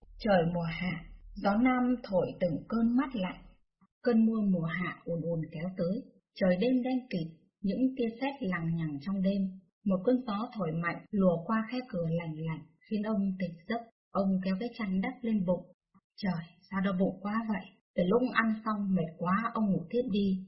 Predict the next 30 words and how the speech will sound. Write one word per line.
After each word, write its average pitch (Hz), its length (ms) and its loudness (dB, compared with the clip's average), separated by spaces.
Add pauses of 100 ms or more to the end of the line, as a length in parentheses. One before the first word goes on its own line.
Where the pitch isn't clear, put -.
(160)
Nhìn 196 220 4
đồng 190 180 6
hồ 180 320 6
đã 190 320 4
hơn 254 200 6
mười 180 120 2 (100)
giờ 165 60 -4 (140)
đêm, 202 180 2 (380)
ông 196 140 2 (180)
trở 185 100 -2 (160)
dậy 180 220 4
bật 185 220 -4
đèn, 175 220 -2 (280)
ôm 196 220 2
bụng 180 340 2
nhăn 180 200 0
nhó. 165 200 -4 (800)
"Sao 175 300 0
đau 180 120 0 (140)
dữ 247 60 6 (140)
thế 277 60 4 (140)
này 160 120 -2
nhỉ?" 165 320 -2 (200)
Rồi 180 360 4
ông 226 140 4
lấy 202 160 4
cái 226 100 2
đèn 190 300 2
pin 202 440 4
mở 180 80 4